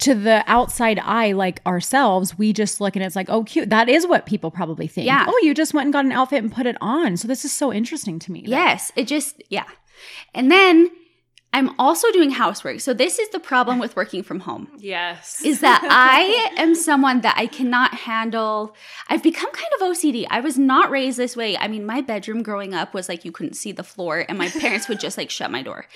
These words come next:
Speaker 2: It was, and now,
Speaker 3: Yep.
Speaker 2: if there is a crumb, a piece of paper, anything on the floor, it, like, irks me.
Speaker 1: You guys, this gives me hope for my oldest. Okay, keep going.
Speaker 2: <laughs> Yes.
Speaker 3: I do have hope, because I was the same way.
Speaker 2: Yes.
Speaker 3: I wouldn't say I'm, like, a neat freak now, but, like,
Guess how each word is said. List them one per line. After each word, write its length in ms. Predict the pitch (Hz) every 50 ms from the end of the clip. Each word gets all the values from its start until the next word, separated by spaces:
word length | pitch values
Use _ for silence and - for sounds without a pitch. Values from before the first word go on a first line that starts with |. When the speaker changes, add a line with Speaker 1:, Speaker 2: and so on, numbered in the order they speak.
| - - - -
Speaker 2:
It 120 | _ - -
was, 200 | 233 240 247 - - - - _ _
and 200 | - 226 233 233
now, 380 | 220 202 196 220 254 240 254 - - 226
Speaker 3:
Yep. 200 | 196 185 226 240 - 554 - - _
Speaker 2:
if 100 | 226 -
there 160 | - 220 208
is 100 | 214 214
a 60 | - 196
crumb, 460 | - - - 254 233 240 277 302 311 -
a 60 | -
piece 220 | - - 392 -
of 80 | - -
paper, 400 | - - - 254 262 277 262 -
anything 340 | - 240 247 285 320 302 247
on 120 | 254 247
the 100 | 233 240
floor, 320 | - - - 220 214 202 - - - _
it, 140 | - 202 175
like, 320 | 190 185 170 170 - - _ _
irks 280 | 185 170 - - - -
me. 200 | - - - - _
Speaker 1:
You 140 | - 240 254
guys, 320 | 220 247 233 - 202 196 185
this 240 | 240 285 285 -
gives 240 | - 330 349 302 262
me 100 | 302 294
hope 300 | 247 190 202 254 240 247
for 160 | - - 247
my 160 | 220 208 190 -
oldest. 520 | - 180 175 160 151 151 151 - - -
Okay, 300 | - 175 - 233 - - - -
keep 160 | 339 415 -
going. 120 | 359 294 330
Speaker 2:
<laughs> 260 | - - - 359 294
Yes. 300 | 277 254 262 254 - 262
Speaker 3:
I 40 | 302
do 100 | 330 359 415
have 200 | 415 381 370 339
hope, 260 | 339 359 277 247 -
because 260 | 262 262 - 247 226
I 140 | 247 233 247
was 320 | 247 240 240 247 240 226 - -
the 100 | - 226
same 280 | 233 - 226 208 202 202
way. 80 | 262
Speaker 2:
Yes. 260 | - 302 392 381 254
Speaker 3:
I 20 | 269
wouldn't 240 | 285 302 330 320 -
say 160 | 370 339 320
I'm, 80 | 311
like, 200 | 302 277 262 254
a 40 | 247
neat 300 | 233 233 240 262 262 -
freak 300 | - - 269 247 233 -
now, 280 | 233 202 196 196 226 240
but, 180 | 214 240 214 202
like, 260 | 202 202 202 - -